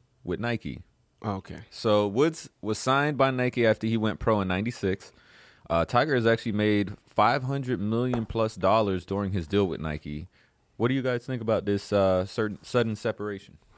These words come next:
Speaker 2: I don't, it's interesting. Uh, I was seeing someone on Instagram where, where they walked me through or us through, whoever's watching the videos are real, just a content creator talking about why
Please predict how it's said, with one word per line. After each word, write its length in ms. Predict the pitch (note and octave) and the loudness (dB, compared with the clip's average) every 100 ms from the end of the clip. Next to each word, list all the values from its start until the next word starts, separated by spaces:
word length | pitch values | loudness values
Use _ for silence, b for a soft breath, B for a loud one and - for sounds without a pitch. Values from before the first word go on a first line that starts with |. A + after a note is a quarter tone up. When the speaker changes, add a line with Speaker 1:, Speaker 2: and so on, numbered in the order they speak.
| b b b - | b b b -8
Speaker 2:
I 80 | F3+ | -6
don't, 180 | - - | -6 -6
it's 220 | B2 F#3 | -8 0
interesting. 600 | G3 B3+ D4 - C3 G#2 - | 0 0 0 2 2 2 0
Uh, 240 | C#3 C#3 | 2 2
I 140 | C3+ F3 | 4 4
was 200 | F#3 - | 2 2
seeing 180 | G#3 G3 | 0 2
someone 280 | G3+ G3 - | 0 -2 0
on 60 | |
Instagram 720 | G3 - F3 E3 E3+ E3 D#3+ - | -2 0 -2 0 2 2 0 -4
where, 260 | C#3+ D3 C#3+ | -4 -4 -2
where 220 | D3 D3+ | -2 -2
they 180 | D3 B2+ | -2 -4
walked 480 | G#2 G2+ D#3+ - - _ _ _ _ _ _ - | -2 4 4 2 -12 _ _ _ _ _ _ -4
me 320 | B2+ E3 F#3+ | 0 2 0
through 260 | - D3+ D3 | -2 0 2
or 180 | C3 A#2+ | 2 0
us 220 | D#3+ - | -2 -2
through, 260 | C#3+ C#3 | -4 -2
whoever's 320 | C3+ C#3 C3+ C3 | 0 0 -2 0
watching 300 | C#3 - B2+ | -2 -2 -6
the 220 | A#2 D3 | -4 -2
videos 260 | C3 A#2 | -2 -2
are 60 | A2 | -4
real, 400 | G#2 B2 A2 G#2+ | -4 -4 -4 -10
just 220 | A2+ - | -14 -12
a 40 | A2 | -10
content 460 | - B2+ B2 A#2 | -8 -8 -8 -10
creator 320 | - A2+ A2 G#2+ | -6 -6 -6 -6
talking 320 | A#2 G#2+ G#2 | -6 -6 -6
about 340 | G#2 A2 - G#2+ | -4 -4 -4 -4
why 600 | A2+ B2 C3+ A#2+ A2 | 0 2 2 0 -4